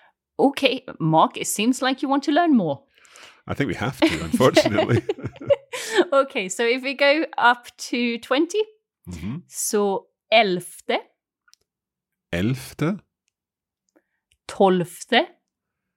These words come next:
Speaker 2: Tolfte.
Speaker 1: Trettonde.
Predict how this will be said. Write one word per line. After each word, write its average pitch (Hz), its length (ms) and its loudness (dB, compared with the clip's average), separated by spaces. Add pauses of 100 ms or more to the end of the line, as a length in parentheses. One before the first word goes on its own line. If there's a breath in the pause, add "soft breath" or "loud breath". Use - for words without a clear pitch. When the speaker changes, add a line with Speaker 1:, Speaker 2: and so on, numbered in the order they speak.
(720)
Speaker 2:
Tolfte. - 800 -4 (960 soft breath)
Speaker 1:
Trettonde. 302 1000 2